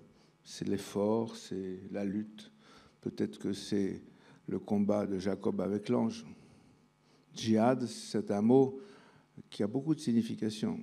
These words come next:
et pas seulement celle du djihadisme qu'on peut lire dans les journaux, et qui est couvert de sang. J'ai récemment vu un jeune, euh, prévenu, euh,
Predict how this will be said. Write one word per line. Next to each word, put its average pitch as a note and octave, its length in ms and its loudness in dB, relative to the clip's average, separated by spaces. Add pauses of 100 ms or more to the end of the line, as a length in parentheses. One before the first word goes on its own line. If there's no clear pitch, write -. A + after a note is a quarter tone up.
et A2 40 -2
pas C3+ 200 6
seulement C#3 400 10
celle C#3+ 400 8 (180)
du A2 180 -4
djihadisme G#2+ 920 4 (380)
qu'on G#2+ 100 -2
peut G2+ 100 -4
lire G#2+ 200 4
dans G2+ 120 0
les G2 100 0
journaux, G2+ 580 0
et F#2 120 -6 (100)
qui - 120 -6
est F#2+ 200 -2 (180)
couvert F#2+ 340 -4
de F2 100 -4
sang. - 340 -6 (1800)
J'ai G#2 160 4
récemment A2+ 580 10
vu A#2 220 10
un A2 100 10
jeune, A2+ 320 8
euh, F#2+ 320 2 (1500)
prévenu, A#2+ 480 8
euh, G#2 420 6